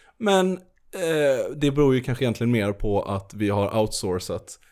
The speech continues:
hela det till, eh, liksom länder som ligger söderut i Europa eller gränsar till Europa. Så vi, så den svenska staten, eh, har ju skickat, eller liksom, eh, betalat för att typ Turkiet och Grekland och, eh, Lib-, Libyen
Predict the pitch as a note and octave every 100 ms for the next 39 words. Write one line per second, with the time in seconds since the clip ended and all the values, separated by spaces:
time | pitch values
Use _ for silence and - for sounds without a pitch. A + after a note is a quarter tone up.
0 | _ G#2+ F#2+ F2+ F2 - F#2 F#2 - -
1 | E2 G1+ - F#2+ G2 F#2+ F2+ F2+ - E2+
2 | - - F#2+ G2 F#2+ G2+ F#2 G#2+ F#2 F2+
3 | F#2 F2+ G2 F#2 - C2+ F#2 F#2+ F#2 F#2
4 | G#2+ F#2 F#2 - - - - - - -
5 | - C3 B2 A#2 A2 - - - - B2
6 | A2 A2+ A2+ - - G#2+ F#2 G2+ F#2+ -
7 | _ F#2+ F#2 F2 - _ _ G#2 G2 F#2+
8 | G2 G#2+ F#2+ - - _ - - F#2+ F#2
9 | - F2+ E2+ F2 F#2 - A#2+ D2 G2 G2
10 | - - F#2+ E2+ F2 - - F#2 - F#2+
11 | F2 F2 F2+ C#2 - G1+ G1+ - G1+ G1+
12 | G1+ G1+ - - - _ _ E2+ - D#2+
13 | D#2 G2 F#2+ D2+ - - F2 E2 F2